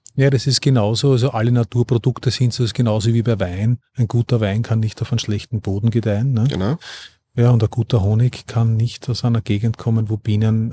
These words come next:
Speaker 1: äh, schlechten Nektar bekommen, ne?
Speaker 2: Ganz genau, ganz genau.
Speaker 1: Wir haben schon darüber gesprochen, Naturprodukt. Es würde mich auch eines interessieren. Du sprichst immer davon,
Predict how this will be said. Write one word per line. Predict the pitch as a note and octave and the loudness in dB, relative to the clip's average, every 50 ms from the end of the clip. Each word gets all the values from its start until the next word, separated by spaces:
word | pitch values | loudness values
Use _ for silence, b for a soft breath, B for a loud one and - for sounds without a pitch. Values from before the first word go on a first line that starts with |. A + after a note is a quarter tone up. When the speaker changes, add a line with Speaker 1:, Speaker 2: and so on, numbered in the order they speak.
| - C3+ | 0 0
Speaker 1:
äh, | A#2 | 0
schlechten | - - - G#2+ - - - A#2+ | 0 0 0 0 0 0 2 4
Nektar | A2 B2 D3+ - - - F#2 | 4 4 4 2 0 -2 -2
bekommen, | - G#2 G#2 - - F#2 F#2 F#2 F2+ | -2 -4 -6 -8 -8 -10 -10 -4 0
ne? | G#2 D3 | 0 2
Speaker 2:
Ganz | - - G2+ A#2 | 2 2 0 0
genau, | - D3 D3 A#2+ F#2+ - _ - | 0 0 0 0 -2 -4 _ -10
ganz | - A#2 A2+ - | -8 -6 -6 -6
genau. | - - - A2+ - G#2 - | -6 -4 -4 -4 -4 -4 -4
Speaker 1:
Wir | - A#2 C3 B2+ | 0 2 2 4
haben | B2+ B2 | 4 2
schon | - - A#2 | 2 0 0
darüber | A2 A#2+ A2+ A2 A#2 | 0 0 0 0 0
gesprochen, | A2+ A#2+ - - - A2+ A#2 A2+ - - A#2+ B2+ - | 0 0 0 0 0 0 0 0 0 -2 -4 -4 -2
Naturprodukt. | - A#2 A2 - - A2 A#2 D3 - D3 C3 - D3 D#3 - - - - | -2 -2 -2 0 0 0 0 2 2 0 0 0 0 -2 -2 -6 -14 -10
Es | - - | -2 0
würde | B2+ A#2 | 2 4
mich | C#3 C3 - A2 | 4 2 2 0
auch | F#2+ G#2+ - | -2 -2 0
eines | C3 B2 A#2+ B2 - | 2 2 2 2 2
interessieren. | C3 A#2 - A#2+ - - B2+ B2 A#2 - _ _ | 0 0 0 -2 0 2 2 0 0 -2 _ _
Du | - A#2+ G#2 | -8 -6 -6
sprichst | - - - - A2 B2+ - - - - | -6 -6 -2 0 0 0 0 -2 -6 -4
immer | - C#3+ B2+ C3 C3+ | 0 2 2 2 2
davon, | B2 C3 - - - B2 A#2+ A#2+ B2 B2+ | 0 -2 -4 -2 -2 0 0 0 0 -2